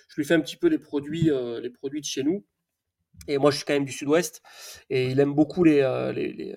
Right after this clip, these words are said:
les produits du Sud-Ouest. Et bon, je vais te parler de cette dernière création. C'était un, euh,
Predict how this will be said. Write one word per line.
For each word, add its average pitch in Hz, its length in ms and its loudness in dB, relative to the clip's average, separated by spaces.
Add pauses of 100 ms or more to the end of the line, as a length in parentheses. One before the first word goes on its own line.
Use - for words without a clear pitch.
(100)
les - 100 -18
produits 156 280 -8
du 151 60 -8
Sud-Ouest. 165 520 0 (140)
Et 170 140 -4
bon, - 160 -12
je - 100 -6
vais 170 80 4
te - 80 -20
parler 185 200 4
de - 40 -6
cette 151 140 -6
dernière 170 240 0
création. 165 420 -4 (760)
C'était 208 520 2
un, 156 360 4
euh, 131 480 2